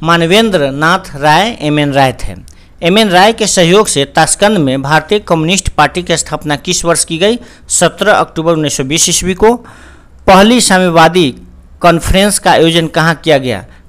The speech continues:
कानपुर में छब्बीस दिसंबर उन्नीस सौ पच्चीस ईस्वी को किया गया था। कानपुर षड्यंत्र मुकदमा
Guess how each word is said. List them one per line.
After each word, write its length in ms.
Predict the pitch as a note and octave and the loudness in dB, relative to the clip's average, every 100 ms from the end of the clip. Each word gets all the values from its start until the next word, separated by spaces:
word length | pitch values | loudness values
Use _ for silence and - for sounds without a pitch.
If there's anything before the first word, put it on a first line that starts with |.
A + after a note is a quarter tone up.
| - | -4
कानपुर 420 | D#3 D#3 D#3+ F#3+ | 0 0 0 -2
में 160 | G3+ | -2
छब्बीस 560 | G3+ - D3 D3+ G3+ - | -4 -4 -4 -2 -4 -4
दिसंबर 440 | D#3 - D3 D3 F3 | -4 -4 -2 0 0
उन्नीस 260 | D#3 D3+ | 0 -4
सौ 100 | F#3 | -4
पच्चीस 460 | F3+ D3+ C#3+ D3+ - | -4 -6 -6 -6 -6
ईस्वी 260 | C3 C3+ | -8 -10
को 280 | C3+ F#3 A#3+ C4 - - - - | -6 -2 -2 -4 -16 -20 -20 -4
किया 160 | D#3 C3+ | 0 2
गया 180 | C3 | 2
था। 200 | B2 C3 F#2+ - - _ - - - - - - - - _ - - _ - - - - - - - - - - - _ _ - - - _ - - _ - - - - - _ _ _ _ - - | -2 -4 -8 -12 -20 _ -20 -20 -20 -20 -20 -20 -20 -20 _ -20 -20 _ -20 -20 -20 -20 -20 -20 -20 -20 -20 -20 -20 _ _ -20 -20 -20 _ -20 -20 _ -20 -20 -20 -20 -20 _ _ _ _ -16 0
कानपुर 600 | F3+ F#3 F#3 B3 A#3+ - - - | 2 2 2 0 -2 -10 -16 -6
षड्यंत्र 600 | - F3+ F#3 A3 - D3+ - E3+ | 0 2 4 2 0 -8 -10 -6
मुकदमा 520 | F3+ F3 D#3 D#3+ | -2 2 2 2